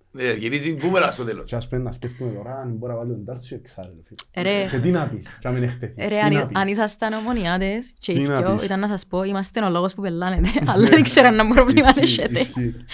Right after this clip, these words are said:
Speaker 1: Ε, μπούα, θα πει κλείσει η Ρεάλ.
Speaker 2: Μμ.
Speaker 1: Τούτο δεν το δεχτήκαμε. Λοιπόν,
Speaker 2: Βέβαια.
Speaker 1: «Πιστεύκετε ο Βηγιαφάνιες»,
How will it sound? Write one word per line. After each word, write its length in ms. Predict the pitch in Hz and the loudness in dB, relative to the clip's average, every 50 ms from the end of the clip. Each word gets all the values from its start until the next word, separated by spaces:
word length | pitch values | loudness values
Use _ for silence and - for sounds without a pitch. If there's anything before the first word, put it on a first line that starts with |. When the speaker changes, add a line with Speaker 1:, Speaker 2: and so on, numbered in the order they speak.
| - | -6
Speaker 1:
Ε, 60 | - 123 | -6 -4
μπούα, 220 | 135 143 151 131 | -2 0 0 2
θα 100 | 120 113 | 0 0
πει 80 | 147 139 | -4 -6
κλείσει 180 | 135 123 123 | -6 -6 -4
η 20 | 123 | -4
Ρεάλ. 220 | 110 107 104 - - - | -4 -4 -4 -6 -8 -12
Speaker 2:
Μμ. 80 | 107 101 98 - - - - - - - - 123 - 226 - _ | -14 -14 -14 -16 -20 -20 -20 -20 -20 -20 -18 -14 -14 -14 -14 _
Speaker 1:
Τούτο 220 | - - - 120 123 127 | -12 -12 -8 -4 -2 -2
δεν 140 | 123 127 | -2 -2
το 60 | 127 127 | -2 -2
δεχτήκαμε. 440 | 117 123 120 107 92 78 82 - - _ - _ 127 123 - - - - - _ _ _ | -4 -4 -8 -12 -12 -12 -12 -14 -18 _ -8 _ -4 -2 -2 -4 -8 -16 -20 _ _ _
Λοιπόν, 440 | - 123 123 123 123 120 120 120 113 - - - - _ | -12 -10 -8 -8 -6 -6 -8 -8 -10 -12 -16 -20 -20 _
Speaker 2:
Βέβαια. 240 | - 160 233 277 240 | -4 -2 0 2 2
Speaker 1:
«Πιστεύκετε 440 | 156 151 156 - - - 160 156 160 | 4 2 2 0 0 -2 -2 -2 -2
ο 60 | 156 | -2
Βηγιαφάνιες», 600 | 151 160 143 131 127 117 120 123 131 127 131 131 | -2 -4 -4 -4 -6 -4 -4 -4 -4 -4 -6 -8